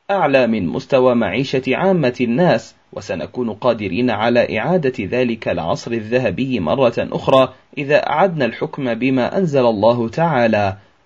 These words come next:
وقد حان وقت دفن الديمقراطية وإقامة دولة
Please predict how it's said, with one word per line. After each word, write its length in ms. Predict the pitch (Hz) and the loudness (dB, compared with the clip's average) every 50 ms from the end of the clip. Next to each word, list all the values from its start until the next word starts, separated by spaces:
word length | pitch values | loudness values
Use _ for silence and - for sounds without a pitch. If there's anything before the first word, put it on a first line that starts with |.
| _ _ - | _ _ -12
وقد 340 | - - - - 90 85 - | -12 -10 -8 -8 -8 -8 -8
حان 340 | - - 110 117 117 110 | -8 -4 -4 -2 -2 -2
وقت 380 | 98 76 71 95 120 - - - | -2 -4 -4 -4 -6 -6 -10 -10
دفن 340 | 110 98 120 123 - 139 139 | -6 -6 -6 -8 -6 -8 -8
الديمقراطية 1120 | 135 117 113 131 131 131 131 - - - 131 123 120 120 139 131 120 123 123 120 113 - _ _ _ - | -6 -6 -4 -2 -2 -2 -2 -4 -4 -2 0 0 0 -2 -4 -2 2 4 2 2 2 -2 _ _ _ -6
وإقامة 680 | - 120 - 110 - - - 185 185 170 135 110 107 - | -4 -2 -2 -2 -4 -4 0 0 2 2 0 -4 -4 -4
دولة 440 | 113 90 101 110 113 101 104 107 | -6 -4 -4 -4 -2 -2 -2 -2